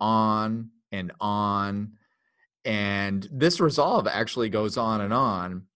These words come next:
when it talks about specific sections of the chapter that they want to talk about. It's really crazy because they're, one of 'em, uh, for instance,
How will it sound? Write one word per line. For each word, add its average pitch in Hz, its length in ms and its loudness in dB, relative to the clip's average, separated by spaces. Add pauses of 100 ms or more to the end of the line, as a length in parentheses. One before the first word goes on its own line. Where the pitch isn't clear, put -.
(220)
when 110 160 0
it 110 100 -2
talks 117 280 -2
about 107 260 0
specific - 840 -4
sections 156 840 -6 (640)
of 120 420 2 (460)
the 110 120 -4
chapter 127 480 0
that 107 180 -2
they 104 120 0
want 107 240 -2
to - 60 -14
talk 107 280 -2
about. 131 360 -2 (680)
It's 110 280 -4
really 127 560 -2
crazy 123 380 -2
because 98 340 -6
they're, 107 460 -4
one 120 220 -4
of 120 80 -4
'em, 113 360 -2 (540)
uh, 104 240 -2
for 123 140 -2
instance, 107 420 -6